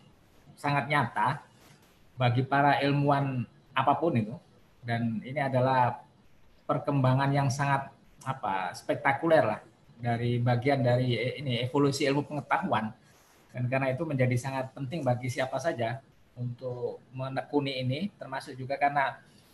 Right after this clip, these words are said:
melalui metode digital itu kan subjek penelitian itu beragam sekali,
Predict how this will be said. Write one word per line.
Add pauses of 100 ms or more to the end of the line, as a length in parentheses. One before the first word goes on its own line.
(160)
melalui
metode
digital
itu
kan
subjek
penelitian
itu
beragam
sekali,